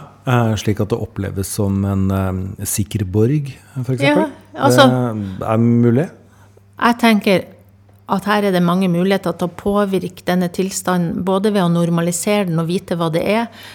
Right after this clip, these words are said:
Speaker 2: men også, som jeg sier, du kan faktisk endre utfallet av den ved å øve i våken tilstand på hvordan vil jeg at den, altså,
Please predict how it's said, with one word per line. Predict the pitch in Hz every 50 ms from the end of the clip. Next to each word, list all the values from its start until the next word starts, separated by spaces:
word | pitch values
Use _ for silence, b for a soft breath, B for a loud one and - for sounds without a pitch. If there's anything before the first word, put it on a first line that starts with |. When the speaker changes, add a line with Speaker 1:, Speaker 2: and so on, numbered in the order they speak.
| B B B -
Speaker 2:
men | 269 294
også, | 285 269 247 - -
som | 233 - - 190
jeg | 185 170 180
sier, | 180 - 196 180
du | 170 180
kan | - - 196
faktisk | 185 - 190 175 - 165 156 160 - - -
endre | 196 202 208 214 202 196 175 156 160 185
utfallet | 202 - - - 214 196 180 165
av | 165 165 175 180 180
den | 175 170 165
ved | 165 175
å | 165 - - - - _ _ _ _
øve | - 214 220 226 214 180 170
i | 170
våken | 170 185 190 196 190 - 180 175 165 160
tilstand | - - 180 180 - - - 175 165 160
på | - 165 175 175 175 B B B B B B
hvordan | 208 202 208 214 202
vil | 190 202 214 220
jeg | 190 151
at | 160 156 -
den, | 170 180 175 - -
altså, | - 170 - -